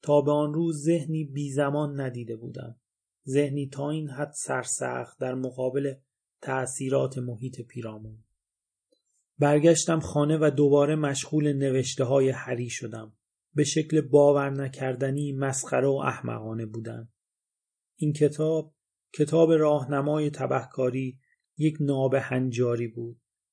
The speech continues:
نباید وجود می‌داشت. نمی‌توانست وجود داشته باشد.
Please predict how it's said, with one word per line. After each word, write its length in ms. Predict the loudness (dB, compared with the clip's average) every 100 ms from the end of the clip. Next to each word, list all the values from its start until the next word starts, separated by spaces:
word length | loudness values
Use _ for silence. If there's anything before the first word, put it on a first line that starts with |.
| _ _
نباید 580 | -2 2 6 6 6 2
وجود 500 | -2 -4 -4 -6 -6
می‌داشت. 540 | -8 -8 -10 -12 -16 _ _ _ -2
نمی‌توانست 1120 | 2 2 0 -2 -4 0 0 0 0 -2 -4
وجود 340 | -6 -4 -6 -6
داشته 440 | -6 -6 -8 -8
باشد. 420 | -10 -12 -14 -16